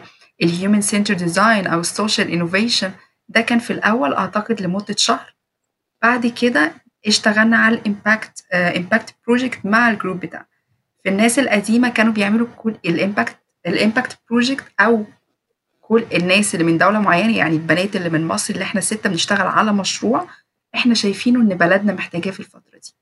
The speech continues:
كان قبل كده بيشتغلوا على المشروع ده لمدة خمس أسابيع، فهو كان very intensive program يعني. حاليا لأن عندنا وقت أكتر، ده ادانا وقت زي ما تغريد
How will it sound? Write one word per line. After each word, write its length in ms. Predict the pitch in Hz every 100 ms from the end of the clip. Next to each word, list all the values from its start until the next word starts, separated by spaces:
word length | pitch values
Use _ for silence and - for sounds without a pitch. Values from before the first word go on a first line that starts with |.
| _ _ _ _ _ _
كان 220 | 240 262 269
قبل 260 | 269 262
كده 440 | 247 269 269 349 359 226
بيشتغلوا 540 | 208 208 240 254 262
على 160 | 240 254
المشروع 420 | 247 - 269 269
ده 240 | 240 285 233
لمدة 340 | 214 233 240
خمس 360 | - 233 226 196
أسابيع، 400 | - 180 - - _ _ _ _ -
فهو 220 | 220 240
كان 320 | 269 262 208
very 300 | 202 220 196
intensive 400 | - 185 190 175
program 380 | 165 _ 170 -
يعني. 260 | - - _ _ _ _ _ -
حاليا 320 | - 226 269
لأن 420 | 269 220 277 302
عندنا 400 | 294 240 226 240
وقت 280 | 226 107 -
أكتر، 440 | - - - 302
ده 140 | 262 240
ادانا 360 | 208 226 233
وقت 220 | 214 220 214
زي 140 | 214
ما 100 | 240
تغريد 380 | 233 208 208